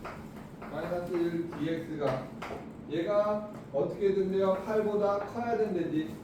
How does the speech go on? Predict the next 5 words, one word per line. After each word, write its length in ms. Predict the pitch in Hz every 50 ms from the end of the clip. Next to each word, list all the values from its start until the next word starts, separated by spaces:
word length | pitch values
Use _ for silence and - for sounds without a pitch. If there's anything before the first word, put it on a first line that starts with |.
| - - - - - - - - - -
그럼 220 | - 180 160 151 143
어떻게 260 | 143 139 160 160 156
되겠습니까, 520 | 156 156 147 147 - - - 135 135 135
얘는? 260 | 135 127 123 127 127 123 - - - - - - - - - - - - - - - - - -
X 600 | - - - - - 196 - 196 - - - 392